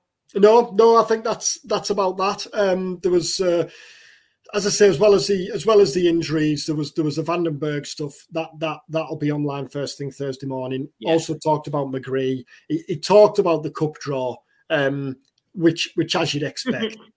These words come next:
Speaker 2: <laughs>
Speaker 1: you know, he wasn't
Speaker 2: Yeah.
Speaker 1: giving anything away there.
Speaker 2: It wasn't
Speaker 1: Uh,
Speaker 2: exactly dynamite, uh, copy.
Speaker 1: No, no,
Speaker 2: Was it?
Speaker 1: no.
Speaker 2: It
Speaker 1: Which
Speaker 2: was,
Speaker 1: you can
Speaker 2: uh,
Speaker 1: understand. I mean,
Speaker 2: which
Speaker 1: you know,
Speaker 2: we
Speaker 1: you know,
Speaker 2: can
Speaker 1: you know
Speaker 2: understand.
Speaker 1: that's gonna be the case
Speaker 2: It's
Speaker 1: from
Speaker 2: kind of a,
Speaker 1: Carrick,
Speaker 2: yeah,
Speaker 1: yeah.
Speaker 2: it's a difficult one, isn't it? Because, you know, managers in that situation have to say,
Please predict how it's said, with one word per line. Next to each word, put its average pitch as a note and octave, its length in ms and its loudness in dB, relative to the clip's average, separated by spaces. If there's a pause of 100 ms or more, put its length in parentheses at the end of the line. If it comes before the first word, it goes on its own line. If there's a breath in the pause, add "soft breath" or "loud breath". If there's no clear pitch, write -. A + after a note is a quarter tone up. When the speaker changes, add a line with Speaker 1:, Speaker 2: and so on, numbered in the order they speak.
Speaker 2:
<laughs> - 260 -20
Speaker 1:
you D#3 180 0
know, C3 260 -2
he G3 120 6
wasn't D3 320 6
Speaker 2:
Yeah. C3 60 0
Speaker 1:
giving C3 280 -6 (340)
anything C3+ 380 -6
away A#2+ 300 -4
there. A2+ 340 -6
Speaker 2:
It G#3+ 60 0
wasn't A3 220 0
Speaker 1:
Uh, G3+ 40 4
Speaker 2:
exactly F3+ 420 2
dynamite, D#3 720 0
uh, C#3 320 -2
copy. D3+ 400 -2
Speaker 1:
No, E3+ 420 8
no, C3+ 140 2
Speaker 2:
Was C3 320 0
it? C3+ 140 -2
Speaker 1:
no. C3+ 240 -2
Speaker 2:
It D3 100 -2
Speaker 1:
Which A#3+ 120 2
Speaker 2:
was, - 80 0
Speaker 1:
you D4 80 2
can D3+ 120 0
Speaker 2:
uh, A#3+ 60 6
Speaker 1:
understand. - 540 0
I D#3+ 80 -4
mean, E3+ 140 0
Speaker 2:
which D#3 120 6
Speaker 1:
you - 20 0
know, - 40 -4
Speaker 2:
we D3+ 80 -2
Speaker 1:
you F#3+ 100 8
know, F3+ 160 6
Speaker 2:
can D#3 80 0 (100)
Speaker 1:
you F#3 140 8
know F3 100 4
Speaker 2:
understand. B2 160 0
Speaker 1:
that's - 120 -8
gonna D3 180 -2
be C3 80 -10
the A#2+ 100 -10
case A#2+ 220 -6
Speaker 2:
It's A#2 100 -6
Speaker 1:
from C3+ 160 -6
Speaker 2:
kind G3 200 4
of F3+ 60 0
a, - 40 -4
Speaker 1:
Carrick, D#3 140 0
Speaker 2:
yeah, D3+ 120 0
Speaker 1:
yeah. C3+ 100 0
Speaker 2:
it's C#3 140 -8
a F3+ 40 -6
difficult E3+ 440 -2
one, C3+ 140 -6
isn't B2+ 140 -10
it? B2+ 80 -10
Because, B2+ 280 -8
you D3 160 -10
know, C3 100 -4
managers C#3 380 -4
in B2+ 60 -14
that B2+ 160 -6
situation B2+ 420 -12
have B2+ 240 -4
to A#2 80 -14
say, G#2+ 440 -4